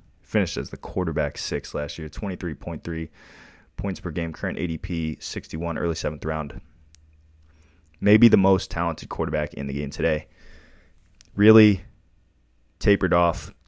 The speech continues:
towards the second half of the season. The first half, he was an M V P candidate. Second half, there was criticism, major criticism about Russell Wilson's play and the play calling of the Seahawks too, and rightfully so. He didn't play amazing. The Seahawks didn't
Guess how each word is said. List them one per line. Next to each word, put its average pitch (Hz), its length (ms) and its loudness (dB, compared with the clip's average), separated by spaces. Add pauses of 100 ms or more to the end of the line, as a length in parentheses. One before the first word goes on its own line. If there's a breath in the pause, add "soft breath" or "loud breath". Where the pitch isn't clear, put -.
(420)
towards 92 200 -2
the 82 60 -6
second 85 280 0
half 82 140 0
of - 40 -16
the 85 60 -6
season. 87 300 -6
The 76 60 -10
first 95 260 -2
half, 87 180 0
he 92 80 -4
was 80 80 -4
an 82 80 -6
M 87 100 -2
V 87 80 -2
P 92 180 -4
candidate. 90 440 -4
Second 82 300 -2
half, 82 360 -6 (360)
there 98 100 2
was 95 120 2
criticism, 80 600 -2
major 147 240 -2
criticism 80 540 -4
about 78 300 -4
Russell 82 240 -6
Wilson's 78 280 -10
play 98 280 -2 (760 soft breath)
and 78 640 -6
the 85 80 -8
play 90 220 -2
calling 85 320 -4
of 82 80 -8
the 80 60 -10
Seahawks 92 460 -6
too, 107 180 -4 (340)
and 87 120 -6
rightfully 87 360 -2
so. 98 240 0 (320)
He 107 120 0
didn't 104 220 2
play 101 160 2
amazing. 98 560 0 (840)
The - 40 -10
Seahawks 98 560 2
didn't 92 300 -2